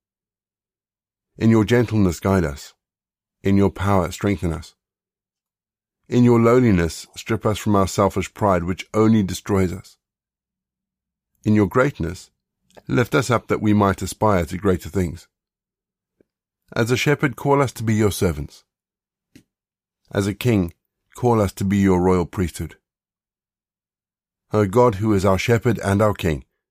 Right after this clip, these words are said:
O Christ, who was crucified and is now risen for the dead, O Spirit,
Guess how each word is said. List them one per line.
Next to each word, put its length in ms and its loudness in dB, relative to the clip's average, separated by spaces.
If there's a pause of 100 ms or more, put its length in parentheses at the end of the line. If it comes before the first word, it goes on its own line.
(720)
O 140 -2
Christ, 400 -2
who 80 -2
was 140 -2
crucified 580 -2
and 180 0
is 80 0
now 200 2
risen 280 0
for 140 -12
the 100 -4
dead, 320 -4 (1500)
O 140 0
Spirit, 500 0